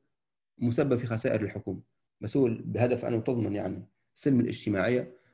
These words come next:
بهدف أنها تضمن أنه، آه، يعني الشعب أو المواطنين يقدرون يعني يتحصلون على حد أدنى من الخدمات اللائقة. فيقول لك: "خلاص ما، آه،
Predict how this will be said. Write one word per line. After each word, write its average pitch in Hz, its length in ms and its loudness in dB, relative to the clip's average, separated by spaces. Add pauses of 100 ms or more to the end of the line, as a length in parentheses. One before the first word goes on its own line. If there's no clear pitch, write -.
(160)
بهدف 117 260 4
أنها 120 160 4
تضمن 117 320 2
أنه، 107 340 0
آه، 92 500 -6
يعني 95 480 -8
الشعب 117 400 0 (680)
أو 107 220 0
المواطنين 113 640 0 (360)
يقدرون 117 360 4
يعني 113 180 4
يتحصلون 113 400 -2
على 107 340 0
حد 120 280 -2
أدنى 107 300 0
من 92 380 -4
الخدمات 113 500 -2
اللائقة. 120 560 0 (360)
فيقول 143 300 2
لك: 135 80 -8
"خلاص 120 300 2
ما، 131 600 2
آه، - 160 -8